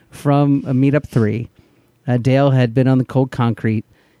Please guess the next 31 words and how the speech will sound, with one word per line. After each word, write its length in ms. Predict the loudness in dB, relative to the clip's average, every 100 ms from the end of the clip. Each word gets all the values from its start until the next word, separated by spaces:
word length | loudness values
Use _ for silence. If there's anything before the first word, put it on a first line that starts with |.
| _
He 180 | -2
had 240 | 2 0 0
emptied 500 | -2 -2 0 0 0
the 80 | -2
contents 640 | -2 0 0 2 0 0
of 180 | -4 -4
his 140 | -2 -4
stomach 420 | 0 2 2 0 -8 -16 _ _ -18
<laughs> 540 | -18 -20 -20 -20 -18 -8
uh, 200 | -4 -4
somehow 720 | -2 0 0 2 2 2 0
three 300 | 0 -2 0
time, 340 | 0 2 0 -2
threefold 580 | -2 -2 0 -2 -4 -10 _ _ -4
onto, 800 | 0 0 0 0 2 2 0 -2
into 240 | -4 0 -2
a 60 |
gutter 440 | 0 0 0 -4 -8 -8
in 120 | -6
Philadelphia. 640 | -2 0 0 -2 -4 -8 -10 _ _ _ _ _ _ _ _
So 720 | -4 0 2 4 2 0 -2
we 100 | -2 0
get 200 | 0 0
him 140 | 2
into 840 | 0 0 -2 0 2 2 2 0 -4 _ _ _ _ _ _ _ _
the, 300 | -2 0 0 0
my 140 | -4
truck. 400 | -2 0 -2 -2 -20 _
He's 260 | -6 0 2
riding 220 | 2 0
shotgun. 580 | -2 -2 -2 -4 -4